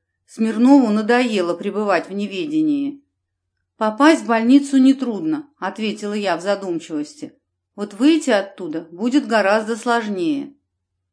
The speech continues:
«Так давай для начала зайдём туда и уже на месте разберёмся, что делать». «Лёня, мы даже не знаем, в какой палате лежит Вероника.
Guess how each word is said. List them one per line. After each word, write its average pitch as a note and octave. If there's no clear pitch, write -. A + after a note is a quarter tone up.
«Так G#3
давай B3
для A#3+
начала A3+
зайдём A#3+
туда F#3+
и G3+
уже A#3
на C4+
месте C4
разберёмся, G#3
что -
делать». E3+
«Лёня, G#3+
мы G3
даже A#3+
не C4
знаем, A3
в -
какой G3+
палате A3
лежит G3
Вероника. A3